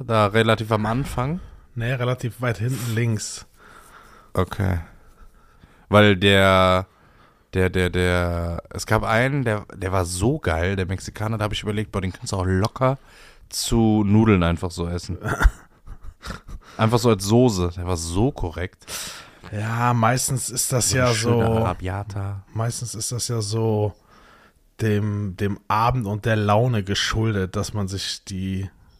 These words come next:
Speaker 2: reinzieht und dass die plötzlich schmecken, weil man denkt direkt so an eine Mahlzeit, wenn man die trinkt, weißt du?
Speaker 1: Mhm. Aber am nächsten Tag rächt sich das.
Speaker 2: Ja.
Speaker 1: Oder sogar noch am selben Abend, wenn man dann doch noch zu viel trinkt. Ja, dann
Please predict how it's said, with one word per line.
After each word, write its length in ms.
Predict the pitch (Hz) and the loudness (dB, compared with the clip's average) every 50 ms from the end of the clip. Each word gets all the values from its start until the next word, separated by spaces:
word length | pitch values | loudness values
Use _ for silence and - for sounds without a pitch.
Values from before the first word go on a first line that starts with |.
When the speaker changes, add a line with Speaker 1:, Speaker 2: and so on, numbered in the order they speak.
| _ | _
Speaker 2:
reinzieht 400 | - - 95 104 117 113 - 104 | -6 -2 0 0 0 0 -2 -2
und 40 | 98 | 0
dass 140 | 92 98 - | 0 0 -2
die 80 | - 104 | -4 -8
plötzlich 340 | - - 104 - - 101 - | -6 -6 -8 -6 -4 -4 -4
schmecken, 220 | - 117 - 101 113 | -2 -2 -2 -2 -2
weil 100 | 110 104 | 0 0
man 140 | 107 107 | 0 0
denkt 220 | 101 117 120 123 - | 0 0 -2 0 -2
direkt 300 | 107 113 127 127 - - | -2 -2 -2 -4 -4 -2
so 320 | 139 127 120 120 117 - | -2 0 0 0 -2 -4
an 160 | - 113 110 | -4 -6 -4
eine 60 | 107 104 | -4 -4
Mahlzeit, 800 | 107 107 110 113 123 139 156 - - - - 113 98 95 95 - | -2 -2 -2 0 0 0 -2 -2 -4 -4 -2 -2 -2 -2 -2 -2
wenn 100 | 107 98 | -4 -2
man 140 | 101 98 95 | 0 -2 0
die 240 | 98 101 95 90 - - | 0 -2 -2 -2 -4 -8
trinkt, 360 | - - 110 98 92 92 - | -8 -6 -4 -4 -4 -4 -4
weißt 200 | 104 104 98 - | -4 -4 -2 -2
du? 40 | 156 | -2
Speaker 1:
Mhm. 380 | 160 185 196 - 95 110 107 107 - - - - - - - - - | 0 0 0 0 2 0 -2 -2 -4 -12 -20 -20 -20 -20 -20 -12 -4
Aber 200 | 90 92 92 95 | -2 2 4 4
am 120 | 92 92 | 4 4
nächsten 380 | 92 98 104 107 - - - - | 4 4 4 2 0 -2 -4 -2
Tag 240 | - 113 104 - - | 0 0 -2 0 0
rächt 280 | 101 98 - - - | -2 -2 -2 -2 -6
sich 160 | - 95 - - | -8 -12 -10 -8
das. 320 | 92 92 87 - - - _ - - - - - - - _ - | -8 -8 -8 -8 -12 -16 _ -14 -12 -12 -12 -12 -16 -20 _ -8
Speaker 2:
Ja. 200 | - 139 135 - - _ _ _ _ _ _ _ | -6 -6 -6 -6 -10 _ _ _ _ _ _ _
Speaker 1:
Oder 340 | - 107 117 127 127 131 127 120 | 2 6 8 10 10 10 8 6
sogar 240 | 117 110 113 120 | 6 6 6 8
noch 160 | 117 120 117 113 | 8 8 8 8
am 120 | 110 110 | 8 6
selben 260 | 104 110 110 107 107 101 | 8 6 6 6 6 6
Abend, 300 | 101 101 95 90 87 90 | 6 6 4 4 2 2
wenn 180 | 92 90 90 | 2 2 2
man 200 | 90 90 90 87 | 2 2 2 2
dann 200 | 90 92 90 90 | 2 2 2 2
doch 160 | 92 95 - | 2 0 2
noch 180 | 101 87 85 - | 2 0 0 -2
zu 120 | - - 92 | -4 -12 -10
viel 220 | - - 87 82 - | -8 -6 -6 -6 -6
trinkt. 400 | - - 87 82 87 87 - - | -6 -8 -6 -6 -6 -8 -8 -8
Ja, 100 | 92 90 | -8 -4
dann 600 | 85 92 90 92 95 92 95 95 95 92 92 92 | -2 0 2 2 2 2 2 2 0 0 -2 -4